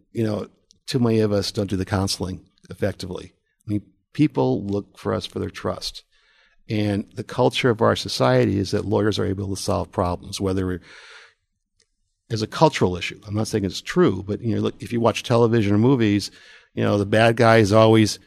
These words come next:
go to jail, and they're always the right bad guys. Uh, the people who are, who suffer horrible injuries always are able to succeed in the movies and getting good settlements. It doesn't work that way in real life.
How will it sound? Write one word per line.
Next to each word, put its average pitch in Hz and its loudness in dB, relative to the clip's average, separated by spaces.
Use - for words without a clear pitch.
go 110 2
to 104 4
jail, 107 4
and 98 2
they're 98 6
always 101 4
the 98 -2
right 101 2
bad 104 0
guys. 101 0
Uh, 98 -4
the - -14
people 127 0
who 113 2
are, 101 0
who - -6
suffer 110 0
horrible 117 2
injuries 104 2
always 104 0
are 101 0
able 101 -4
to 104 -6
succeed 110 -4
in 104 -2
the 101 0
movies 101 0
and 92 -2
getting 98 -2
good 98 -6
settlements. 113 -2
It 131 -12
doesn't 135 2
work 147 0
that 92 -2
way 92 -6
in 90 -10
real 90 -6
life. - -12